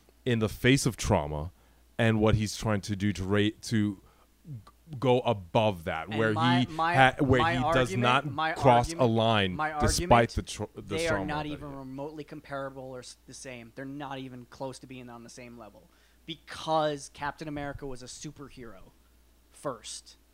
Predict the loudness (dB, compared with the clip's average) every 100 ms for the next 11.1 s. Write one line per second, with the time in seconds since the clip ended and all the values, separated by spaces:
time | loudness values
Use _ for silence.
0 | _ _ _ _ 0 0 -4 -6 -10 -10
1 | -8 -8 -8 -10 -12 -16 -14 -12 -10 -12
2 | -14 -20 -20 -16 -6 -6 -6 -14 -20 _
3 | -20 -18 -16 -14 -14 -14 -14 -14 -10 -10
4 | -12 -16 _ _ _ -10 -10 -10 -12 -6
5 | -6 -6 -8 -8 -8 -8 -6 -8 -10 -14
6 | -14 -14 -16 -16 -18 -12 -10 -10 -6 -6
7 | -6 -10 -10 -10 -10 -12 -14 -18 _ -16
8 | -10 -6 -6 -4 -6 -4 -10 -10 -14 -18
9 | _ -6 -6 -6 -8 -14 _ _ _ _
10 | _ _ -12 -6 -6 -6 -12 -10 -8 -8
11 | -14